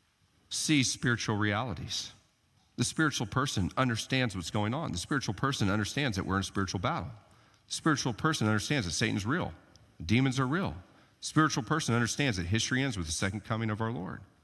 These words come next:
The spiritual person raises their kids in a certain way.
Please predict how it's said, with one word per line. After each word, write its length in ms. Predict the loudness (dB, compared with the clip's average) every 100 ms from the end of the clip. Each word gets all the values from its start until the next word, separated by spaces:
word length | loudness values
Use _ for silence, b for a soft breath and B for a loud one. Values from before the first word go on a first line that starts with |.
| _ b b b b b -2
The 80 |
spiritual 460 | -2 4 2 4 -2
person 540 | -2 0 0 2 2 0 B B
raises 400 | 4 4 2 -2
their 120 | -2
kids 300 | 0 -2 2
in 80 | 2
a 40 |
certain 300 | 2 0 -2
way. 200 | -4 -4